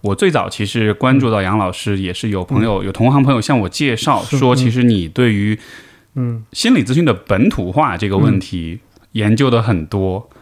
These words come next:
Speaker 1: 然后，
Speaker 2: 是。
Speaker 1: 然后因为我其实好几年前就
Speaker 2: 嗯。
Speaker 1: 大概就是零散地读过一些论文哈，
Speaker 2: 是，是。
Speaker 1: 有关心理咨询本土化，
Speaker 2: 嗯。
Speaker 1: 因为这确实是一个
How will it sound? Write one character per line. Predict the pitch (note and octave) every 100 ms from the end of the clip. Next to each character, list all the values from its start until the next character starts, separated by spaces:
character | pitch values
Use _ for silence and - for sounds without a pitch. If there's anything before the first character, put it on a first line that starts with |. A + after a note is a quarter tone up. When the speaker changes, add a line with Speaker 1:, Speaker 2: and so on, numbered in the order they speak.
| _ -
Speaker 1:
然 | A2
后， | C3+ B2+
Speaker 2:
是。 | A2
Speaker 1:
然 | C#3 B2+
后 | F#3
因 | A3+
为 |
我 | A#3+ G#2
其 | - A#2+
实 |
好 | C#3 B2
几 | C#3
年 | F#2 G2
前 | A2
就 | A#2 G#2+ -
Speaker 2:
嗯。 | C#3+ B2
Speaker 1:
大 | C#3
概 | B2
就 | A2+
是 | A2+ A2 F#2+ -
零 | G#2 A2
散 | D#3+ G#2
地 | F#2
读 | F#2 A2
过 | C3
一 | G#2+
些 | A#2
论 | A#2+ C3 G#2
文 | E2 E2+
哈， | F#2+
Speaker 2:
是， | F#2
是。 |
Speaker 1:
有 | B2
关 | G2+
心 | - B2
理 | G2
咨 | G2+
询 | G#2
本 | G2 G2+
土 |
化， | C#3
Speaker 2:
嗯。 |
Speaker 1:
因 | A2+
为 |
这 | B2+ D#3
确 | F#3
实 | C#3
是 | D3
一 | B2+
个 | A#2+ A2